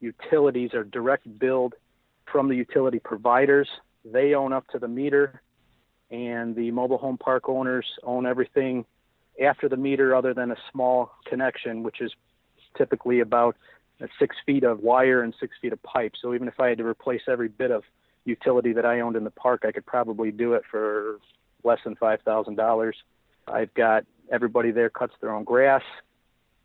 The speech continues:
There are a couple of little common areas. I have a plowing contract, so I, I really, there's not much by way of management. And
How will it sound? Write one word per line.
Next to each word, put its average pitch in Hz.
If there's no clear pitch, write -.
There 131
are 117
a 117
couple 135
of 120
little 120
common 143
areas. 135
I 110
have 107
a 107
plowing 127
contract, 117
so 113
I, 113
I 104
really, 120
there's 117
not 127
much 117
by 117
way 117
of 113
management. 117
And 120